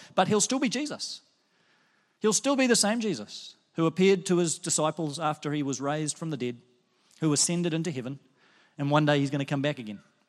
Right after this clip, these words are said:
just as he went. So that's what we expect. And that's part of the Christmas story too. That's part of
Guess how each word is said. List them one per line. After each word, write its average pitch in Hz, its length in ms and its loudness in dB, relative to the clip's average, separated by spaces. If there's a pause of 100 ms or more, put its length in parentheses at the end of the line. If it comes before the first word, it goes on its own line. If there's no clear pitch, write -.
just - 240 -8
as 123 120 -8
he 135 60 -8
went. 139 220 -6 (300)
So 165 160 2
that's 202 260 4
what 196 140 2
we 165 120 4
expect. - 520 -4
And 165 100 2
that's 269 200 0
part 247 460 0
of 226 60 0
the 208 60 -2
Christmas - 480 -2
story 165 360 -4
too. 135 180 -6
That's 147 200 -4
part 185 300 -2
of 156 100 -6